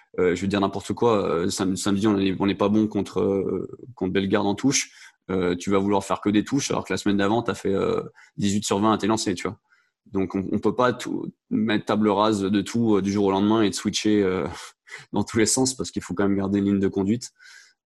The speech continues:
Et, euh, voilà, c'est, c'est ça. Tu peux pas tout corriger de toute façon. T'as, t'as pas le temps, t'arriveras pas. Même les, même les pros qui s'entraînent, euh, deux fois par jour, euh, six jours sur sept,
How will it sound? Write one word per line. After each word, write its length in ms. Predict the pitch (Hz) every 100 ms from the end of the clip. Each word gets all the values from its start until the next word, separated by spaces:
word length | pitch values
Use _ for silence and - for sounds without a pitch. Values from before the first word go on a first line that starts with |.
| _
Et, 260 | 90 87 90
euh, 280 | 90 92 90
voilà, 220 | 98 98
c'est, 280 | 92 92 90
c'est 160 | 87 92
ça. 280 | 92 90 -
Tu 140 | -
peux 120 | -
pas 160 | 95 117
tout 120 | -
corriger 380 | - 95 95 92
de 60 | 87
toute 180 | 87
façon. 260 | - 90 - - _ _ _ -
T'as, 120 | 82
t'as 120 | 87
pas 120 | -
le 80 | 92
temps, 200 | 101 104
t'arriveras 360 | 104 92 90 98
pas. 120 | 101
Même 200 | 101 98
les, 140 | 95
même 240 | 98 98 98
les 100 | 95
pros 300 | - 117 120
qui 120 | -
s'entraînent, 440 | - - 104 95
euh, 220 | 92 92 - - - _ -
deux 120 | 104
fois 180 | - 113
par 180 | 110
jour, 320 | 101 117 110 101
euh, 160 | 98
six 160 | 92 107
jours 140 | 110
sur 140 | - 101
sept, 300 | 123 -